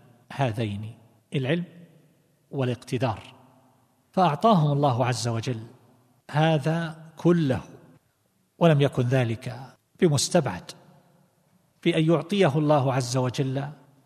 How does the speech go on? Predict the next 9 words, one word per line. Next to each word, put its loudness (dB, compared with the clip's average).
غيرهم، -4
فأعطى 2
نبيه -2
صلى -4
الله -4
عليه -4
وسلم -6
هذا 0
العطاء -4